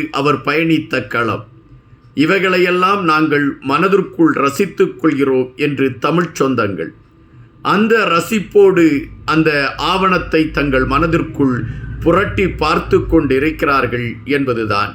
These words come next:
நிஜம். இப்பொழுது எதிர்ப்பு தெரிவித்திருக்கக்கூடிய கட்சியின் மீது கடுமையான விமர்சனங்கள் எழும்பிக் கொண்டு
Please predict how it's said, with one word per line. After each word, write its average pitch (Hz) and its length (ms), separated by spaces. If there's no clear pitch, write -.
நிஜம். 110 380
இப்பொழுது 156 580
எதிர்ப்பு 190 420
தெரிவித்திருக்கக்கூடிய 151 1300
கட்சியின் 123 560
மீது 98 320
கடுமையான 170 680
விமர்சனங்கள் 139 880
எழும்பிக் 143 500
கொண்டு 104 260